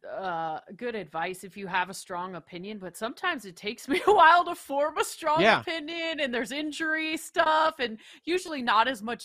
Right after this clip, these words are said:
Speaker 1: this early in the season, but as the weeks go on, it's like, "Ooh, I don't know." Uh, you know, injury reports start coming out, and it's like, uh, tough to pounce on something super early. There are still some five and a halfs on the Lions.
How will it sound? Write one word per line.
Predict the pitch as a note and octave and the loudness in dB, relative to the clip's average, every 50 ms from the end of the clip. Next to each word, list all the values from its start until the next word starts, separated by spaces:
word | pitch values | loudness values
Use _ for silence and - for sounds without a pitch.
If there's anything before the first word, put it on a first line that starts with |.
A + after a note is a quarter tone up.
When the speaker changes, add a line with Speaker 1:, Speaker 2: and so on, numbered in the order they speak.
| E3 D#3 | -10 -6
Speaker 1:
this | D#3+ G3 A3+ A#3 - - | -4 -4 -2 -4 -4 -4
early | C#4 C#4 C#4+ D4 D4 D4 D4+ D4 | -4 -2 -2 -2 -2 -2 -2 -2
in | D4 C#4+ | -4 -4
the | C#4+ | -4
season, | C#4+ - - D4+ C#4+ C#4+ D4+ C4+ - - D#4 D#4+ D4 C4 | -6 -8 -10 -10 -10 -10 -10 -10 -12 -12 -12 -12 -10 -10
but | A3+ A#3 A3 A3+ | -10 -10 -8 -8
as | A3+ A#3 A#3 - | -8 -8 -10 -12
the | - G#3 G#3+ G#3 - - | -12 -10 -10 -10 -12 -14
weeks | - A#3 B3 C#4 B3+ - - - | -12 -10 -10 -10 -12 -14 -16 -10
go | - A#3 A#3 A3 G#3 A3+ | -6 -4 -4 -2 2 4
on, | A#3 B3 B3+ B3 A3+ | 6 6 6 4 2
it's | G#3+ - - | -2 -6 -6
like, | G#3 F#3 G#3 - | -6 -6 -6 -6
"Ooh, | - E4 F4 E4+ E4 D4 A3+ _ _ _ - - _ _ - | -8 -8 -6 -6 -6 -6 -8 _ _ _ -20 -20 _ _ -8
I | - A#3 | -6 -4
don't | B3 C4+ C4 B3 B3 | -2 -2 -2 -2 2
know." | C4 C4 B3+ B3+ B3 A#3+ A3+ A3 G#3 | 4 6 8 8 8 6 4 2 0
Uh, | G3 G3+ G#3+ G#3+ G#3 G3+ G3+ G3 G3 G3 | 0 0 0 2 0 0 0 -2 -4 -6
you | - A#3 A3 | -6 -8 -8
know, | G#3 F#3+ F#3+ | -6 -6 -6
injury | A#3 C4+ A#3+ - C4+ C4+ C4 B3+ | -6 -8 -8 -10 -10 -10 -10 -10
reports | B3 B3 A#3+ - - B3+ B3 B3 - - | -10 -10 -12 -10 -10 -8 -8 -10 -10 -12
start | - A#3+ A#3+ A3+ _ | -14 -12 -12 -12 _
coming | - A#3 B3 A#3 A3+ A3+ | -16 -16 -14 -14 -12 -10
out, | A#3 A#3+ A#3 A3 G#3+ G3+ | -8 -6 -4 -4 -6 -6
and | G3 F#3 | -10 -12
it's | F#3 F3 - - | -16 -18 -18 -14
like, | F#3 F#3 F3+ - - F3+ | -14 -12 -12 -12 -12 -12
uh, | F#3 F3+ F3+ F3+ F3+ F3+ F3 F3 _ _ - | -12 -10 -10 -10 -10 -10 -12 -14 _ _ -12
tough | G#3+ G3+ - _ | -12 -12 -12 _
to | - F3+ F3 E3+ - _ _ _ _ _ | -14 -14 -14 -14 -16 _ _ _ _ _
pounce | - A3 A#3 A3 - | -6 -6 -6 -8 -10
on | G3+ F#3+ | -14 -16
something | - G3+ F3+ - E3+ E3+ | -16 -16 -18 -18 -18 -18
super | - - - C#4 B3+ - A3 F#3 | -16 -12 -12 -12 -10 -10 -10 -10
early. | - E3+ E3+ E3 E3 D#3+ E3 E3 F#3 - _ _ _ _ _ _ | -10 -10 -10 -8 -8 -8 -10 -10 -12 -14 _ _ _ _ _ _
There | - F4 F4+ | -2 -2 0
are | - D#4 F#4 A#4+ B4+ | 4 4 4 4 4
still | A#4+ - - - A3+ A3 A#3 A3+ | 2 -2 -8 -6 -4 -4 -4 -6
some | - A#3+ G#3+ | -8 -12 -8
five | - A3 G#3 G#3+ A3 | -4 -2 -2 -2 -4
and | G#3+ G#3+ G#3 | -6 -6 -6
a | G#3 | -4
halfs | G3+ F#3+ F#3+ F#3+ G3 - G#3 | -4 -2 -4 -4 -6 -8 -12
on | G3+ G3+ | -12 -10
the | G3 | -10
Lions. | F#3+ F#3 F#3 F#3 F#3+ F#3+ G3 G3+ G3+ G3+ G3+ - _ | -8 -8 -6 -6 -6 -8 -8 -10 -10 -12 -14 -18 _